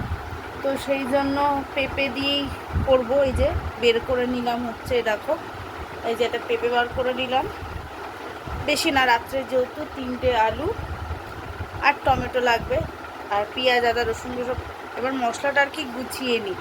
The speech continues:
টুকটুক করে বলার থেকে মশলাটা গুছিয়ে নিই, তোমাদেরকে সামনে দেখাই, তাহলে তো হয়ে যাবে ঝটাপট। তো চলো, আমারও তাড়াতাড়ি করে সব রেডি করে নিতে হবে, পরে আসছি। তো এই দেখো, চিকেনটা ম্যারিনেট করে নিয়েছি, তো এটা এখন বসিয়ে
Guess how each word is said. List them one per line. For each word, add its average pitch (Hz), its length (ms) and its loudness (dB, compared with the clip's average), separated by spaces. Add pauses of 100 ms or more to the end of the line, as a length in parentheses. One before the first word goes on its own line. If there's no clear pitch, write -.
(380)
টুকটুক 285 340 -6 (100)
করে 294 160 6 (140)
বলার 262 260 10 (100)
থেকে 302 180 -2 (140)
মশলাটা 262 380 0 (120)
গুছিয়ে 302 320 -4
নিই, 370 160 0
তোমাদেরকে 240 500 4
সামনে 247 220 0 (100)
দেখাই, 294 260 4 (420)
তাহলে 330 260 6
তো 311 120 4
হয়ে 269 200 8
যাবে 247 200 6
ঝটাপট। 240 420 2
তো 277 140 -2
চলো, 269 120 2 (100)
আমারও 240 280 0
তাড়াতাড়ি 247 380 2
করে 262 200 6
সব 262 160 2
রেডি 226 240 4
করে 247 220 4
নিতে 247 260 -2
হবে, 240 180 2 (580)
পরে 220 260 6
আসছি। - 260 -4 (320)
তো - 120 2
এই 269 120 6
দেখো, 269 240 6 (340)
চিকেনটা 277 380 6 (120)
ম্যারিনেট 269 400 6 (100)
করে 277 160 8 (100)
নিয়েছি, 285 400 2 (840)
তো 294 40 6 (120)
এটা 233 200 4
এখন 269 160 0 (120)
বসিয়ে 233 300 2